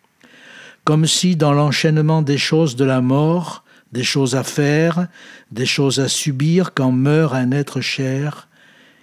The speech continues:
il y avait une faille, quelque chose de totalement inattendu dans l'implacable déroulement d'une mort humaine.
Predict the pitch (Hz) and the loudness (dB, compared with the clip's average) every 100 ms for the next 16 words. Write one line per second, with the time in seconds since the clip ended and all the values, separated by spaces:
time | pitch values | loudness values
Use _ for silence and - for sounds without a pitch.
0 | _ - 127 139 135 131 135 131 - 120 | _ -8 -2 0 0 0 -2 -2 -2 -4
1 | 120 113 110 110 _ _ _ _ _ - | -4 -4 -6 -10 _ _ _ _ _ -20
2 | - - - 147 143 151 - 165 165 131 | -20 -20 -2 0 0 0 2 2 2 2
3 | 143 135 - 160 175 165 160 151 151 175 | 0 2 0 0 2 2 4 4 4 4
4 | 190 - 147 139 127 135 156 - _ - | 2 2 0 0 0 0 -2 -8 _ -20
5 | _ _ 110 135 127 143 175 160 160 135 | _ _ -4 0 2 4 2 2 0 0
6 | - 143 139 127 113 139 135 151 151 143 | 0 0 0 -2 0 0 2 2 2 2
7 | 139 147 151 - - - 117 131 135 131 | 2 0 -2 -10 -20 -16 -4 0 2 2
8 | 135 131 131 131 131 123 120 | 2 2 2 2 2 2 0